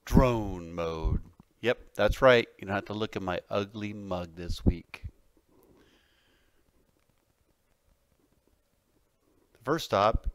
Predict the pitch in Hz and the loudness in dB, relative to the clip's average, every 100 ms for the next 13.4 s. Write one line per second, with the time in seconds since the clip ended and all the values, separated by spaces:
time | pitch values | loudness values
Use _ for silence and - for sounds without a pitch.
0 | - _ _ 107 98 98 95 110 104 98 | -12 _ _ -6 -4 -4 -2 -4 0 0
1 | 92 92 82 80 90 - - _ - _ | 0 -2 -4 -4 -6 -12 -20 _ -20 _
2 | 98 87 87 87 92 117 117 104 101 90 | -10 -10 -10 -10 6 6 6 -2 0 2
3 | 110 104 98 101 98 107 98 - 92 95 | 2 0 -2 -2 -2 -6 -10 -8 -10 -8
4 | 95 95 - 95 95 98 107 107 107 85 | -8 -8 -10 -12 -10 -8 -6 -6 -8 -10
5 | 107 - - - - - - 95 95 95 | -8 -8 -8 -2 -2 -2 -10 -12 -12 -10
6 | 98 90 - 104 107 98 120 - 95 - | -12 -12 -8 -2 0 0 -4 -12 -14 -12
7 | 90 - - 98 90 92 98 92 85 85 | -16 -16 -14 -14 -8 -2 0 -2 -6 -10
8 | 90 - - - 131 120 104 95 - 110 | -12 -14 -20 -2 2 4 2 -2 -2 -2
9 | 101 95 95 90 - 92 87 90 120 - | -2 -4 0 6 6 4 -4 -4 -6 -10
10 | - - - - - 117 117 113 - 117 | -12 -16 -20 -14 -4 -2 -2 -6 0 6
11 | 113 120 110 110 101 117 113 - 139 - | 6 10 8 8 2 0 0 0 -2 -2
12 | 92 95 90 85 95 95 - 95 - 196 | 0 0 0 0 0 0 -4 0 4 6
13 | 156 120 135 170 | 8 6 2 -4